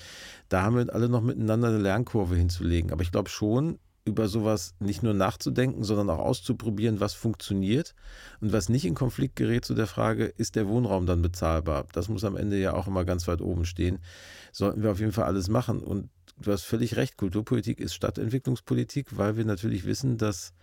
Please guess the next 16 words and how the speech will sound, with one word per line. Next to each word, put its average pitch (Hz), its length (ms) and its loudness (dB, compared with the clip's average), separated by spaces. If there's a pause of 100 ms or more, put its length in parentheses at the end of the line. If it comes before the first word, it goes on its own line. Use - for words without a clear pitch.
(600)
Künstlerinnen 123 840 0 (200)
auch 107 240 0
solche, 113 540 0 (920)
sagen, 110 360 2
neuen 131 680 2
Quartiere, 123 1160 2
dadurch, 107 460 0
dass 113 180 0
sie 120 140 -2
dorthin 113 440 2
ziehen, 120 320 0
dass 107 140 -2
sie 123 100 -2
dort 113 240 0
Dinge 117 240 2
entwickeln, 113 520 0